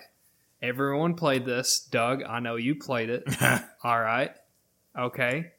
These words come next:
Speaker 1: nascar Dirt to Daytona.
Speaker 2: Daytona. Oh.
Speaker 1: By God. P S two had it.
Speaker 2: Yes. I still have it on emulator, actually.
Speaker 1: Really?
Speaker 2: Yes.
Speaker 1: It's a good game. I like
Speaker 2: Yes.
Speaker 1: it. I always like doing the, uh,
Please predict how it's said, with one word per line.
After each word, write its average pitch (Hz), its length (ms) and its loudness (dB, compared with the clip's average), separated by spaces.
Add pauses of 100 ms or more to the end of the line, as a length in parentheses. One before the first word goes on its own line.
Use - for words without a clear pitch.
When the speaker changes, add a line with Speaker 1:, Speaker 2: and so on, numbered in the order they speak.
(560)
Speaker 1:
nascar 127 1000 -2 (260)
Dirt 127 540 2
to 143 140 -2
Daytona. 123 440 2
Speaker 2:
Daytona. 95 600 -2 (140)
Oh. 98 180 0
Speaker 1:
By 131 260 8
God. 123 560 2 (300)
P 170 240 8
S 180 300 8
two 156 400 6
had 143 320 6
it. 139 220 -2 (100)
Speaker 2:
Yes. 90 540 -4
I 113 80 0
still 120 180 -2
have 117 140 0
it 104 40 -2
on 101 160 -4
emulator, 87 480 -8
actually. 85 340 -14 (180)
Speaker 1:
Really? 123 260 -2 (180)
Speaker 2:
Yes. - 400 -18
Speaker 1:
It's 135 140 -4
a 165 60 0
good 156 160 0
game. 131 260 0 (240)
I 127 120 -2
like 123 280 0
Speaker 2:
Yes. 120 160 -2
Speaker 1:
it. - 100 -18
I 135 100 2
always 180 260 8
like 143 180 4
doing 143 260 0
the, 127 200 -2
uh, 110 420 -2